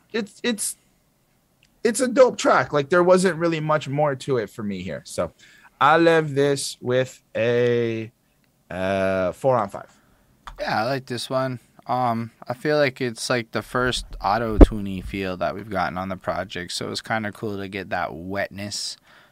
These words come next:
Speaker 2: on Hot Boy's voice, that different kind of vibe to bounce off of Digga D.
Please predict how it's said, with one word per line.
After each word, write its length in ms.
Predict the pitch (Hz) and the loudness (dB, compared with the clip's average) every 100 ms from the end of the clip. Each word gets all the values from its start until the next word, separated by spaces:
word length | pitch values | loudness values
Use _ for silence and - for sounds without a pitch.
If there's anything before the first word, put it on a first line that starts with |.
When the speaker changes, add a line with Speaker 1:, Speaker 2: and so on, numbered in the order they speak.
| _ | _
Speaker 2:
on 140 | - 98 | -6 -2
Hot 260 | 101 - | -2 -2
Boy's 300 | 104 104 98 | -8 -8 -8
voice, 340 | 92 98 98 95 | -8 -8 -8 -8
that 180 | 92 87 | -10 -8
different 360 | 98 95 98 | -10 -8 -6
kind 160 | 107 98 | -4 -4
of 100 | 90 | -4
vibe 300 | 87 95 113 | -4 -4 -8
to 60 | 90 | -6
bounce 340 | 82 92 101 | -6 -6 -4
off 200 | 104 - | -4 -4
of 100 | 104 | -8
Digga 280 | 107 110 104 | -6 -6 -8
D. 280 | 107 113 | -6 -8